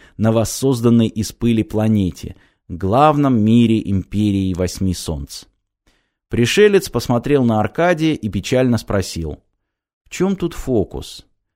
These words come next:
Мы ведь тоже ограничивали свои наносистемы,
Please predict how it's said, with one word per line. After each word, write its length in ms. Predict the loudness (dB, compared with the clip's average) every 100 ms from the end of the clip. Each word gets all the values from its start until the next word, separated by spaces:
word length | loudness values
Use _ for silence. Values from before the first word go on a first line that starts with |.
| _
Мы 160 | -4 -2
ведь 260 | -2 -6 -2
тоже 380 | 2 2 4
ограничивали 800 | 2 2 2 2 0 0 0 0
свои 520 | -2 0 2 2 0 -2
наносистемы, 1080 | -4 -2 -2 -4 -8 -6 -2 0 0 -2